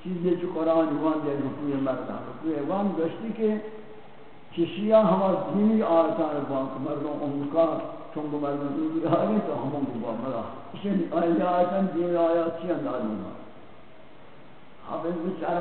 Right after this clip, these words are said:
پہلے جا وان چی دوستے آیات چی ملا۔ جو بھی بل بلا دیں امتحان کو، بیچارہ حافظ وان چی نکو، دین پوشت کا۔ سنگی امتحان کے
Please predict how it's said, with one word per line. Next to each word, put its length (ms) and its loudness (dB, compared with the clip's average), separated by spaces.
پہلے 360 0
جا 80 -2
وان 400 0
چی 140 -6
دوستے 280 -8
آیات 400 -6
چی 60 -10
ملا۔ 220 -8
جو 60 4
بھی 200 4
بل 220 2
بلا 300 2
دیں 180 2
امتحان 460 0
کو، 120 -6
بیچارہ 360 0
حافظ 680 -6
وان 100 -4
چی 60 -8
نکو، 440 -8
دین 160 -6
پوشت 260 -10
کا۔ 60 -10
سنگی 420 4
امتحان 680 4
کے 120 6